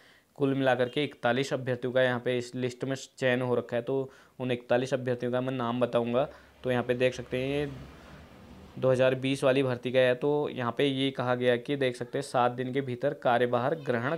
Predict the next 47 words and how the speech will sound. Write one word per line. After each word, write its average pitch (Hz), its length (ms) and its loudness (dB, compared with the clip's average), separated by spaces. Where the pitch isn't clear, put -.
कर 131 180 4
लेना 117 260 2
है 120 80 -2
आपको 117 540 -2
आवंटित 123 440 -2
विद्यालयों 117 480 -6
में। 104 100 -8
ठीक 135 180 -6
है, 160 160 -2
तो 135 60 -6
सभी 147 280 2
अध्यापक 127 380 2
और 131 160 4
अध्यापिकाओं 117 720 -4
के 117 120 -8
लिए 117 120 -4
ये 123 120 -2
आवश्यक 117 360 -4
निर्देश 110 420 -4
है। - 360 -10
तो 127 80 -2
यहाँ 123 140 -2
पे 123 100 -2
देख 123 220 0
सकते 123 220 -8
हैं 127 40 -6
सबसे 123 240 -8
पहले 120 260 -2
जो 123 140 -4
सिलेक्शन 120 420 -8
हुआ 113 160 -4
है 113 60 -2
यहाँ 110 160 -6
पे 123 100 -4
चंद्रा 117 580 -4
सुयाल 113 420 0
का 113 100 -2
हुआ 113 240 0
है। 139 160 -2
इनको 120 260 -4
मिला 123 220 2
है 123 100 4
राजकीय 120 360 0
प्राथमिक 117 380 -6
विद्यालय 120 420 -2
दु-, 135 280 -6
अ, - 40 -10